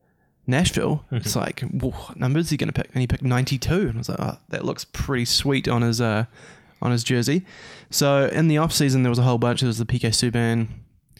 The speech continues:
Speaker 1: Shea Weber trade. There was Taylor Hall, Adam Larson.
Speaker 2: Yep.
Speaker 1: There was, um, Freddie Anderson going to the Leafs.
Speaker 2: And then Bernier going to the Ducks.
Speaker 1: Yeah.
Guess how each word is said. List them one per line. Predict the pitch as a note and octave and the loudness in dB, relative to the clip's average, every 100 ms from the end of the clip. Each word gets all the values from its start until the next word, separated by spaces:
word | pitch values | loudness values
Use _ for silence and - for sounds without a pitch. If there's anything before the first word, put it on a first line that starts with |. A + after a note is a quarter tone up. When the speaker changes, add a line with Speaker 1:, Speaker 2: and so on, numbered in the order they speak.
| - - _ | -20 -20 _
Speaker 1:
Shea | - - | -8 -2
Weber | A2 A#2 B2 | 0 0 0
trade. | - C3 B2+ B2+ B2 | 0 2 2 0 0
There | B2+ | -2
was | |
Taylor | - A#2+ G#2+ | 0 0 0
Hall, | G#2 A#2 A2+ A#2 A2+ - | 0 0 0 -2 -2 -4
Adam | A2 G#2+ | -2 0
Larson. | A2+ C3 D3 F3+ G#3 G#3 | 0 0 0 0 0 0
Speaker 2:
Yep. | B2 - - - - _ - | -4 -4 -20 -20 -20 _ -4
Speaker 1:
There | A#2 G#2+ | 0 0
was, | A2 A2 A2 - - | 0 0 -2 -2 -2
um, | A2+ A2 G#2+ G#2+ G#2+ G#2+ - - _ _ _ _ _ - - - | -2 0 0 0 0 -2 -6 -20 _ _ _ _ _ -14 -14 -6
Freddie | - B2+ A#2+ | -2 0 2
Anderson | A#2+ A#2+ B2 | 2 2 2
going | B2 A#2+ A#2+ | 2 2 2
to | A2 | 2
the | A#2+ | 0
Leafs. | A#2 A#2+ F3+ A#3+ - - - - - _ - - - | 0 0 0 -2 -4 -2 -2 -4 -10 _ -20 -20 -4
Speaker 2:
And | A2 | -2
then | G2+ | -2
Bernier | G2 G2 G2 | -2 -4 -4
going | G2+ G2 | -6 -6
to | G2+ | -6
the | F#2+ | -6
Ducks. | F#2 - - - _ | -8 -12 -18 -20 _
Speaker 1:
Yeah. | - D#3 A2+ A2 - | -6 -4 -4 -6 -8